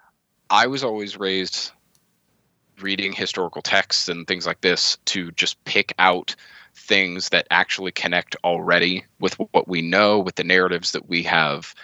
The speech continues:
seen are correct, and see how they fit. Throw away the stuff that doesn't. And that's not saying things that, you know, I agree with, I'll l-, I'll like, and everything else gets thrown to the wayside. Um,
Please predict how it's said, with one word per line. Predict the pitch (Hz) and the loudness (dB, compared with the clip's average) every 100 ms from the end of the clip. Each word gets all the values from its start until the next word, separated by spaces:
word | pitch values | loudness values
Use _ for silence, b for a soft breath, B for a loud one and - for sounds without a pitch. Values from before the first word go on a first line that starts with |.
| B B B | B B B
seen | - - 85 76 71 - | 4 4 2 -2 -2 4
are | 98 113 | 4 4
correct, | - 92 78 69 - - - _ _ _ _ _ _ _ _ - | -2 -2 0 0 0 -10 -14 _ _ _ _ _ _ _ _ -4
and | 98 | 0
see | - 113 | 2 2
how | 98 90 | 2 0
they | 80 | -2
fit. | - - - - _ _ _ _ _ _ _ _ _ _ _ _ - | -8 -4 -4 -4 _ _ _ _ _ _ _ _ _ _ _ _ -2
Throw | 107 | 2
away | 117 123 | 6 4
the | 107 | 4
stuff | - 107 - | 2 2 0
that | 92 | -2
doesn't. | 104 87 85 95 - _ _ _ _ _ | 0 0 -2 -10 -16 _ _ _ _ _
And | 104 | 0
that's | 117 - | 0 0
not | 147 - | -2 0
saying | - 117 101 101 - | -2 0 -2 -4 -2
things | 98 92 - | -2 0 -2
that, | 85 - | -4 -4
you | 92 | -8
know, | 69 - _ | -10 -12 _
I | 90 | 2
agree | 87 87 90 | 2 -2 -8
with, | 82 78 - - | -4 -6 -4 2
I'll | 82 76 76 - | 2 2 -6 -10
l-, | 95 92 - - | -8 -6 -2 4
I'll | 90 | 4
like, | 82 95 85 78 - - | 6 4 4 0 -8 -2
and | 92 76 78 - - | 0 0 -4 -4 0
everything | 90 90 90 | 0 0 -2
else | 82 - | -2 -2
gets | 87 - - | -4 -6 0
thrown | 92 85 | 0 0
to | - | -4
the | |
wayside. | 71 80 - 60 62 - B B B B B B _ | 0 2 2 2 2 0 B B B B B B _
Um, | - 64 64 62 - | -2 2 2 -2 -8